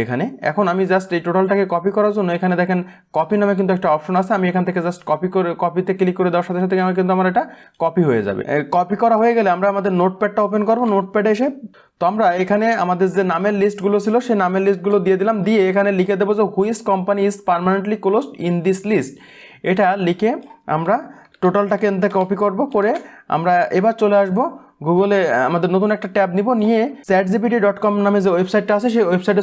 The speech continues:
চলে আসবো। আসার পরে দেখেন আপনাদের এখানে কিন্তু মেসেজ লেখার অপশন আসবে। যদি ফার্স্টে log in করা না থাকে, আপনাদের এখানে log in করে নিতে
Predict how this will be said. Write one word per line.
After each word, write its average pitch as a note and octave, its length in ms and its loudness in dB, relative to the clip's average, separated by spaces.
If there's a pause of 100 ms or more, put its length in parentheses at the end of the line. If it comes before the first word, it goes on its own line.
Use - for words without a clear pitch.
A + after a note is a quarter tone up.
চলে F#3+ 220 4
আসবো। G3 180 -2 (400)
আসার A3+ 240 0
পরে G3+ 220 0
দেখেন F#3+ 180 0
আপনাদের F3+ 380 0
এখানে F#3 160 2 (100)
কিন্তু F#3 180 -2 (140)
মেসেজ E3+ 300 -2
লেখার F3+ 260 2
অপশন G3 180 -4 (100)
আসবে। G3 140 0 (100)
যদি F#3+ 200 2
ফার্স্টে F#3 320 0
log F3+ 140 0
in G3 120 -2
করা G3+ 200 2
না G3 120 2
থাকে, G#3+ 160 0 (420)
আপনাদের F#3 300 0
এখানে F#3 240 0
log G3 160 2
in G3+ 120 0
করে C#3 180 2
নিতে A#2+ 140 -4